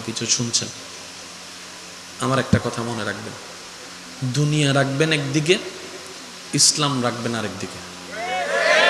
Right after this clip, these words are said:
এই আমার আবদারটা রাখবেন।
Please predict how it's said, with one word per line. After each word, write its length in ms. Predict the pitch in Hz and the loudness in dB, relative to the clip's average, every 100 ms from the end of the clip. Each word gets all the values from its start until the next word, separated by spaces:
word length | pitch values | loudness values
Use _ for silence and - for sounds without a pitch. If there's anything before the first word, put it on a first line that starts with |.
| 605 - - - 277 - - - 247 240 208 - - - | 6 6 4 4 4 2 2 2 4 6 4 2 -4 -2
এই 100 | 156 | 2
আমার 180 | 151 147 | 4 4
আবদারটা 440 | 143 123 127 - 113 | 2 2 0 0 0
রাখবেন। 280 | 107 113 | -2 -6